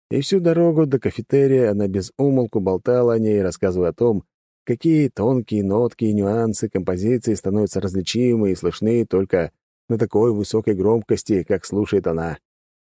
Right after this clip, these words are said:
В кафетерии, или, как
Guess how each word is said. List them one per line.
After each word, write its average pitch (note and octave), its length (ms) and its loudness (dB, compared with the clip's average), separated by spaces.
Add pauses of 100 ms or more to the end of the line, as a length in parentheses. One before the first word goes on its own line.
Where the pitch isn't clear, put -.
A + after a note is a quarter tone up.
(800)
В - 40 -20
кафетерии, E3+ 840 2
или, A2 240 0
как - 360 -2